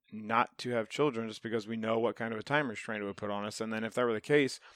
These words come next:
like, next year, we just found out when we were over there, next year,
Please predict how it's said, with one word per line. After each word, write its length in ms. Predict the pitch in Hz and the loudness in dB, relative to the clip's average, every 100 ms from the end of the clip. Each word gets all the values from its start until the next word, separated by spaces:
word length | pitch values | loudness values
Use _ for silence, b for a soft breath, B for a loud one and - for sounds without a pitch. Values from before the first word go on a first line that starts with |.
| b b | b b
like, 160 | - 147 | 6 6
next 280 | 156 156 - | 6 4 4
year, 120 | 147 | 6
we 80 | 123 | 4
just 180 | 131 - | 2 0
found 220 | 139 131 | 2 8
out 140 | 131 | 8
when 100 | 117 | 8
we 80 | 127 | 2
were 120 | 120 | 2
over 140 | 139 127 | 2 2
there, 240 | 110 107 b b b _ | 4 2 b b b _
next 300 | 143 143 - | 2 2 4
year, 360 | 147 135 117 | 6 8 6